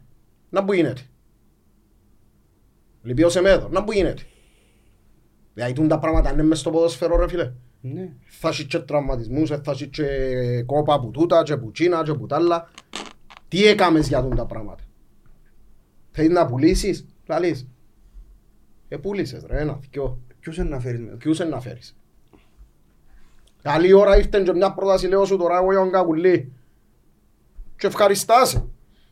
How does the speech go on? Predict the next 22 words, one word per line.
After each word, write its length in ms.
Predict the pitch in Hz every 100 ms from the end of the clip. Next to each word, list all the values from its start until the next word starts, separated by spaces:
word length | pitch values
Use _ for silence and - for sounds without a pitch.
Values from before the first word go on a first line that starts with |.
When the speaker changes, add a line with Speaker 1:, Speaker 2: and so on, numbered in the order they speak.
| _ _ _ _ _ _ _ _ _ _ _ _
Speaker 1:
Τι, 220 | - 156
ε, 60 | 127
Θοδόκης; 640 | 123 139 135 160 127 - - - _ _ _ _ _
Θοδόκης, 420 | 123 127 139 107
ε, 60 | 143
ναι, 220 | 147 - -
αφού 220 | 123 -
λαλείς 300 | 117 208 -
ότι 140 | 113 -
πάει 160 | 139
Speaker 2:
Ε, 20 | 185
Speaker 1:
με 120 | 214
Speaker 2:
ναι. 60 |
Speaker 1:
τα 120 | 190 104
πράγματα. 220 | 107 - _ - -
Που 60 | 107
ζάμε 200 | 107 123
και 80 | 143
εσύ. 320 | 139 175 175 - - - - _ _ _
Να 160 | - 208
που 100 | 240
γίνεται. 300 | 208 143